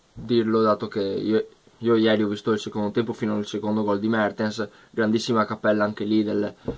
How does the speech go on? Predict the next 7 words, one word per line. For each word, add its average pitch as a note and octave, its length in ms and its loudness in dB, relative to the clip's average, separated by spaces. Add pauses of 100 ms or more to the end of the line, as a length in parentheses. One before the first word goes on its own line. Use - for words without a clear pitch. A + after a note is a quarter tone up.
del - 140 -4
giocatore. G#2+ 440 2
Pulgar C3 500 6
dovrebbe A2+ 640 2
finire A#2+ 560 2
la - 100 -4
stagione A#2+ 560 4